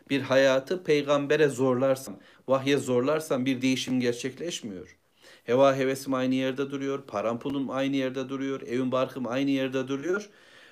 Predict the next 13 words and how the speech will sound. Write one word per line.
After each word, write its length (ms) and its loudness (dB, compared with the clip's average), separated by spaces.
Ama 240 2
işte 360 -2
böyle 380 2
de 120 -2
bir 120 -6
renk 300 2
alıyoruz 520 -2
filan. 200 -16
Öyle 240 2
değil. 300 4
Şöyle 320 4
bir 120 2
bakacağız. 840 0